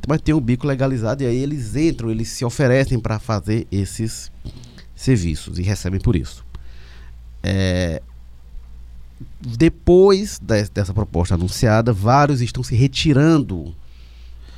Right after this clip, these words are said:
do, do, da, da, das escalas desse bico legalizado, e, e, em protesto, dizendo, "Olha, a gente tá insatisfeito e tal, não vamos pra isso."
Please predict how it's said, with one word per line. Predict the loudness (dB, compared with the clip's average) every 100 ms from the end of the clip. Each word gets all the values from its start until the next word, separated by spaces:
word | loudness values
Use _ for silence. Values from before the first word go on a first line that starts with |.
| -12 -4
do, | 0 0
do, | 0 -4 -4
da, | -12 -6 -6
da, | -4 -4 -2 -2
das | 0 2
escalas | 0 0 2 2 2 -2
desse | -2 -2 -2
bico | 0 0 2
legalizado, | 0 2 0 0 0 0 -2 -8 -16 -20 -20 -20 -20 -18 -14
e, | -12 -8 -8 -8 -12 -10 -4
e, |
em | -2
protesto, | 0 0 4 2 2
dizendo, | 0 2
"Olha, | 2 0
a |
gente | -2 -4
tá | -4
insatisfeito | -4 -4 -4 0 0 0
e |
tal, | -4 -2
não | -2
vamos | -2 -4
pra | -2 -2
isso." | -2 -4